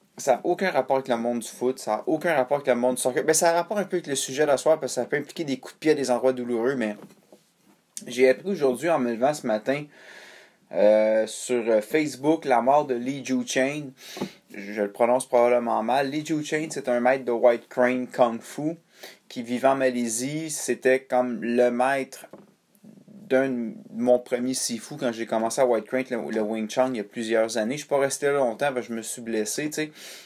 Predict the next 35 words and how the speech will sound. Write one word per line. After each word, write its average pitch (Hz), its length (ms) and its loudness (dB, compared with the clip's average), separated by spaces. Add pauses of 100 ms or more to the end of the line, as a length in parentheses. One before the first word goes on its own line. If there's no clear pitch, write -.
Mais 120 100 -2
j'ai 127 120 2
gardé 139 200 4
des 151 120 0
contacts 131 300 0
avec 135 140 -2
cette - 100 -2
école-là. 120 560 2
D'ailleurs, 127 340 4
mon, 113 260 -6 (300)
mon 78 200 -6
sifu - 360 -6
actuel, 143 380 2
même 127 160 -4
si - 60 -6
ça 117 100 -4
fait 120 120 -2
un 120 60 0
bout 123 160 -2
que 120 60 -6
j'ai 120 140 0
pas 113 180 -2
vu, 127 300 -4 (420)
c'est - 300 0
à 123 80 6
cause 135 260 -2
de - 60 -8
cette 127 160 -6
école-là 120 400 0
que 120 100 -4
je 110 80 -2
le 110 80 -6
connais. 113 400 0
Puis, 113 340 -4
euh, 101 200 2